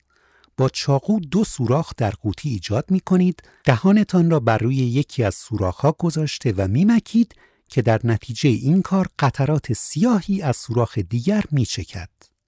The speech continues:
سپس سوراخ‌ها با کاغذهای جویده شده مسدود شده و قوطی مدت‌ها تا جایی که با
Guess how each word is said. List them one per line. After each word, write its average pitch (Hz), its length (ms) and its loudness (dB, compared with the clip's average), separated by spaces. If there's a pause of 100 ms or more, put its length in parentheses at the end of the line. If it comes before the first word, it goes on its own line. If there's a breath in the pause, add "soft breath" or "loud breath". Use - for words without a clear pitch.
(380)
سپس 208 500 0
سوراخ‌ها 120 760 -2
با 127 180 -2
کاغذهای 110 720 -4
جویده 95 440 -4
شده 107 340 -2
مسدود 151 560 -2
شده 185 340 -2
و 143 220 -2
قوطی 156 360 0
مدت‌ها 170 720 0
تا 147 180 0
جایی 170 260 0
که - 160 -4
با 110 200 0